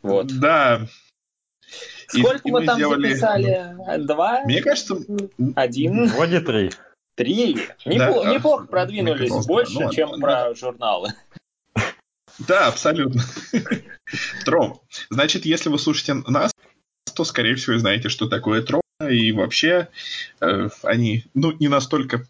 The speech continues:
Speaker 2: малоизвестны, как какие-то другие, э, вот, коллективы. Это такой, такая независимая студия, которая уже на протяжении многих лет промышляет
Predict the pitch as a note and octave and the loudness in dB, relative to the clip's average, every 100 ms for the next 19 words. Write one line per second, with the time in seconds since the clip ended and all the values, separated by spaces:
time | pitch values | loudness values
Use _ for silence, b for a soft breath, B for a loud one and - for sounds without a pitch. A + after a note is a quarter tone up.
0 | - B2 A#2+ A#2 A2 A#2+ B2 A#2 - A#2+ | 0 2 2 2 0 -2 -6 -4 -4 -2
1 | A#2 A#2 A#2+ A#2+ A2+ A2 A2+ - _ B | -2 -2 0 0 0 0 0 -2 _ B
2 | B B B B - G#2+ G#2+ G#2 B B | B B B B -2 0 2 -2 B B
3 | - - G#2+ F#2+ - - _ - - _ | -10 -6 -2 -2 -4 -18 _ -14 -14 _
4 | - C#3 B2+ B2+ B2 G#2+ G#2 B B B | -2 0 0 0 0 0 -2 B B B
5 | B A2+ A2+ A#2 - G#2 B2 - _ _ | B -2 0 -2 0 0 -2 -8 _ _
6 | B B B - B2+ B2 B2+ C3 C3+ C3+ | B B B -6 0 2 2 4 2 2
7 | C3 A#2 A#2 - D#3 D3+ E3+ C3 B2 A2 | 0 0 0 0 0 0 0 -2 0 2
8 | A#2+ A#2 A#2 B2 A#2+ A2+ A2 A2 A2 G#2+ | 2 0 0 -2 0 0 0 0 0 -2
9 | - A2 - - A2 G#2 A2 G#2 G2+ - | -2 -4 -2 -2 0 0 2 2 0 -4